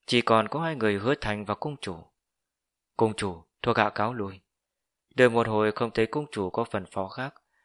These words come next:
Hứa Thành trầm thấp cúi đầu, rời khỏi đại điện. Sau khi tất cả mọi người rời đi,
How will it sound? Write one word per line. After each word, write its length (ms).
Hứa 100
Thành 320
trầm 200
thấp 220
cúi 200
đầu, 300
rời 220
khỏi 180
đại 180
điện. 220
Sau 220
khi 240
tất 220
cả 120
mọi 200
người 200
rời 220
đi, 260